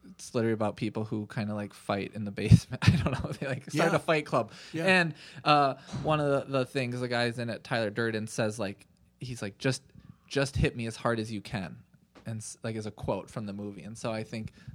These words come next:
Speaker 1: there's lots of people who play golf, uh, the way <laughs> Ty-, Tyler Durden would, right? Where it's like, every single swing is gonna just, "I'm gonna hit this as hard as I can." And that's just a way of, I don't know,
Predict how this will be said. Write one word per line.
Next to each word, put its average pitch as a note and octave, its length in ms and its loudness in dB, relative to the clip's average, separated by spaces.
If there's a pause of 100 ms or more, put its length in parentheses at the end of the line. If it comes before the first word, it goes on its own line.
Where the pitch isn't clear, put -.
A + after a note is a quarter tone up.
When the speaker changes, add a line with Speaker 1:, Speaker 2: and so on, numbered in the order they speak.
Speaker 1:
there's B2 120 -4
lots A#2 180 0
of B2 60 -8
people A2+ 200 -2
who A2 80 -2
play G#2+ 200 0
golf, G2 380 0 (180)
uh, F#2 220 -6 (420)
the C3 60 0
way B2 140 4
<laughs> - 0 -
Ty-, B2 280 4 (180)
Tyler A#2 320 0
Durden G#2+ 520 0
would, G#2 420 0
right? G#2 260 -2
Where G#2+ 220 -2
it's G#2+ 220 -6
like, B2+ 300 0 (540)
every D3 500 6
single C#3 380 6
swing B2+ 540 2 (420)
is B2+ 160 4
gonna A#2+ 200 2
just, A2+ 240 -4
"I'm A#2 100 0
gonna B2+ 60 2
hit C#3 160 0
this A2+ 200 -8
as - 60 -14
hard B2 260 4
as A2 80 -2
I A2 260 -6 (280)
can." G2 280 -6 (180)
And A2 140 -4
that's G#2+ 240 -8
just - 260 -8
a G#2+ 60 -2
way G#2 280 -2
of, G2+ 200 -6 (680)
I C3+ 80 -4
don't B2 100 -2
know, G2 100 -6